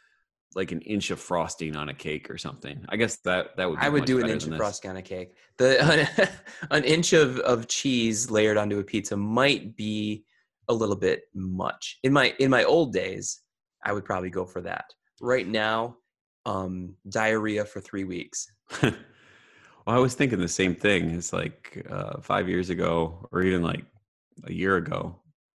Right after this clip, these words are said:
Speaker 1: I think that it would have been, it would have been good. But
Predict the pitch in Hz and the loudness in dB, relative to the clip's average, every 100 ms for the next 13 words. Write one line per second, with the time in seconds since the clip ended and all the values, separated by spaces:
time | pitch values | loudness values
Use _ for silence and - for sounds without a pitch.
0 | _ _ - 85 80 80 78 - _ - | _ _ -16 -10 -6 -6 -8 -16 _ -12
1 | 73 69 _ 90 87 85 80 78 80 82 | -12 -12 _ -8 -4 -4 -4 -6 -8 -10
2 | _ _ _ _ _ _ - 90 85 80 | _ _ _ _ _ _ -8 -2 -2 -2
3 | 85 87 80 - - 80 | 0 2 0 -2 -8 -10